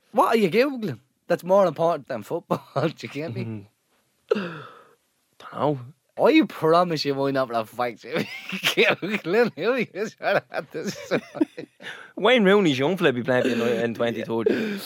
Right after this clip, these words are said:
Speaker 1: That's, uh, I don't know. It's, it's in about twenty. I don't think people realise how quick six years goes.
Speaker 2: It's seven years, though.
Speaker 1: I was twenty-seven the other day, bro.
Speaker 2: Yeah.
Speaker 1: Bro.
Speaker 2: You know what popped into my head the other day?
Speaker 1: What?
Speaker 2: You are the age now.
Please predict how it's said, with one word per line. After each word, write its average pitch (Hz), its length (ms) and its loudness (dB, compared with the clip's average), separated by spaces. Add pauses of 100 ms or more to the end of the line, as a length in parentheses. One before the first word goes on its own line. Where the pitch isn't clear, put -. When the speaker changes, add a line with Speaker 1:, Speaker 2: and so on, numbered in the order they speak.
(140)
Speaker 1:
That's, 165 260 0
uh, 123 400 -2
I 143 100 -4
don't 107 200 -10
know. 120 220 -4
It's, 131 160 -6
it's 202 320 -4
in 392 220 0
about 127 320 2
twenty. 151 260 -10 (140)
I 440 200 10
don't 440 200 6
think 269 160 2
people 185 240 0
realise 208 400 4
how 160 100 -2
quick 156 220 -4
six - 260 -8
years 226 240 -2
goes. - 420 -6 (300)
Speaker 2:
It's - 160 -14
seven 185 280 0
years, 123 200 -4
though. 104 100 -8 (100)
Speaker 1:
I 269 120 6
was 320 160 -2
twenty-seven 196 800 2
the 147 160 0
other 127 160 4
day, 139 240 4
bro. 104 260 -4
Speaker 2:
Yeah. 123 260 2 (440)
Speaker 1:
Bro. 127 140 4
Speaker 2:
You 123 60 6
know 202 120 8
what 208 120 8
popped 220 180 6
into 208 160 6
my 180 100 6
head 196 120 4
the 202 80 6
other 185 120 8
day? 139 300 4 (100)
Speaker 1:
What? 95 320 -2 (140)
Speaker 2:
You 156 240 4
are 131 320 8
the 127 140 0
age 131 260 4
now. 123 340 0